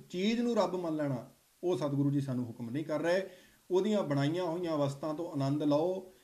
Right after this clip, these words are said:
ਆਪਣੇ ਜੀਵਨ ਦੇ ਅੰਦਰ ਸੁੱਖ ਸਾਧਨ ਇਕੱਠੇ ਕੀਤੇ ਨੇ ਭਾਈ ਸਰੀਰ ਨੂੰ ਸੁੱਖ ਦੇਣ ਵਾਸਤੇ, ਉਹਨਾਂ ਦਾ ਵੀ ਆਨੰਦ ਲਓ, ਜ਼ਰੂਰ ਲਓ। ਪਰ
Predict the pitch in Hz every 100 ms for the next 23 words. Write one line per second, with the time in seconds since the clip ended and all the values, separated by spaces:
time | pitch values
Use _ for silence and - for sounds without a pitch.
0 | - 147 156 165 160 143 147 165 165 156
1 | 151 156 151 147 165 180 - - - 165
2 | 156 147 156 180 170 151 139 160 156 147
3 | 143 160 170 143 147 151 156 156 151 160
4 | 147 139 147 147 147 139 160 156 165 165
5 | 160 143 131 135 131 143 143 120 131 185
6 | 196 175 127 - - - _ 180 175